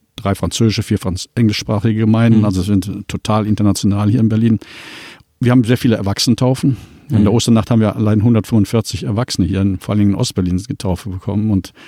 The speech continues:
Speaker 1: ich habe zwölf in der Hälfte gehabt.
Speaker 2: Hundertfünfundvierzig?
Speaker 1: Ja, allein nur, nur in der Osternacht. Es geht das ganze Jahr über weiter. Äh, das ist, das,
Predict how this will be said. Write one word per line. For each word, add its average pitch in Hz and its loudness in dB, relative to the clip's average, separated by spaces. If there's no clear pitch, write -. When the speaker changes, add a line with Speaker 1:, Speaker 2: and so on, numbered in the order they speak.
Speaker 1:
ich - -16
habe - -2
zwölf - 2
in 127 2
der 104 4
Hälfte - 0
gehabt. 117 0
Speaker 2:
Hundertfünfundvierzig? 113 -4
Speaker 1:
Ja, 113 -6
allein 131 4
nur, 147 4
nur 147 2
in 143 6
der 135 2
Osternacht. 135 -2
Es 87 -8
geht 95 -4
das 95 -8
ganze 107 0
Jahr 101 0
über 104 -2
weiter. 117 -2
Äh, 107 2
das - -2
ist, - -6
das, - -10